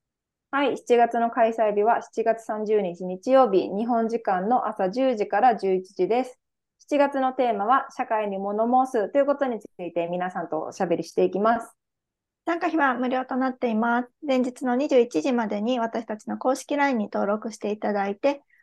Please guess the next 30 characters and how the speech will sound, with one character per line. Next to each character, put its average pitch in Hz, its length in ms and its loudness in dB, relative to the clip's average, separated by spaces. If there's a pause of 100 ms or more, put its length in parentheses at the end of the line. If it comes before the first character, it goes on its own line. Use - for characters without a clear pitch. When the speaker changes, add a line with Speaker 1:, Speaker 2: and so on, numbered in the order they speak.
(120)
Speaker 2:
お 233 60 -6
名 220 120 0
前 214 260 2
と 269 180 0
参 285 200 -8
加 302 100 -10
希 269 120 -2
望 247 180 4
日 240 240 -2
程、 208 180 -2
今 247 180 -4
回 214 220 0
は 240 120 0
七 - 160 -10
月 262 220 -6
三 254 240 -2
十 247 160 0
日 220 360 -2
参 220 180 -4
加 220 120 -6
希 220 140 -4
望 214 200 2
と - 280 -4
ご 220 80 -8
返 214 260 -6
信 208 240 -6
く 208 100 -6
だ 190 200 -4
さ 247 140 2
い。 277 120 -6